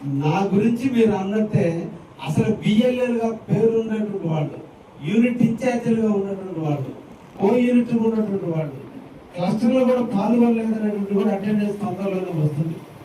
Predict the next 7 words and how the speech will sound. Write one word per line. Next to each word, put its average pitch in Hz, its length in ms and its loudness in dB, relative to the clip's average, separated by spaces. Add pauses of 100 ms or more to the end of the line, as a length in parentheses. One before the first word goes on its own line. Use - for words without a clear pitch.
(160)
మనం 170 180 2
అనుకుంటున్నాం 226 720 2 (420)
అక్కడ 139 160 -4
ఉండేది 214 360 4
ఎవరు? 220 480 0 (320)
అపర 214 380 2
చాణక్యుడు, 208 560 0